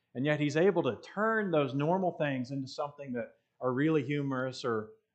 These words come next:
or insightful, uh, maybe poignant in some way, maybe showing our own cynicism about life.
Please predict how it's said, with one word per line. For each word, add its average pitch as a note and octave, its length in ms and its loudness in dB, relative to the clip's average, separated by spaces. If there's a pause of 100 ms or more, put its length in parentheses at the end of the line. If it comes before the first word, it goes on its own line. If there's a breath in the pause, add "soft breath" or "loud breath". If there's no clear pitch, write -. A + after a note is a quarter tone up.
or C#3 160 4
insightful, C#3+ 720 4 (520)
uh, G#2+ 280 -10
maybe C3 420 2
poignant C#3+ 540 0 (480)
in A#2+ 160 -4
some C3 260 0
way, B2 380 0 (600)
maybe C3 240 -4
showing C3 440 2
our A#2 160 0
own A#2+ 160 0
cynicism A#2 840 -4
about A2 320 -2
life. A2 300 0